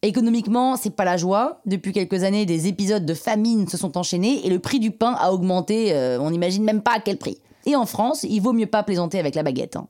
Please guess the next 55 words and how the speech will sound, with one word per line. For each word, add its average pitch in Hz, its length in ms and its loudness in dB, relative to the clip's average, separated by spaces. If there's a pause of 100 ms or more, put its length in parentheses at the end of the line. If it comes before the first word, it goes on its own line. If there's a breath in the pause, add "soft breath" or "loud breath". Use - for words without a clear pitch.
(140 soft breath)
Une 208 100 2
assemblée 285 320 2
nationale 240 480 0
composée 202 400 -2
de 170 80 -2
personnes 180 320 -2
du 160 120 -2
tiers-état 185 500 0
se - 140 -2
met 226 240 2
en 160 80 -4
place 160 340 -2 (320 loud breath)
et 190 40 2
la 262 80 4
situation 233 440 0
commence 226 280 0
à 226 40 0
chauffer. 202 400 -2 (340 soft breath)
Il - 60 -2
y - 20 2
a 220 40 0
de 208 60 -6
plus 285 240 0
en 254 100 0
plus 240 180 2
d'émeutes 240 400 2
pour 160 160 0
exiger 170 300 0
la 160 100 2
baisse 180 180 0
du 160 80 -2
prix - 140 -8
du 147 140 -2
pain, 302 260 0 (160)
c'est - 160 -6
vraiment 139 380 -2
un 104 40 -4
vrai 147 200 -2
sujet. 233 400 -2 (340 loud breath)
Et 208 60 -2
le 277 80 2
quatorze 247 400 0
juillet 220 260 2
mille 190 160 2
sept 196 160 -2
cent 196 80 -2
quatre-vingt-neuf, 185 680 -2
une 214 160 0
foule 233 240 -2
de 160 80 0
quatre-vingt 233 680 0
mille 202 220 0
personnes 185 540 -2
s'emparent 196 640 0
d'armes 185 420 0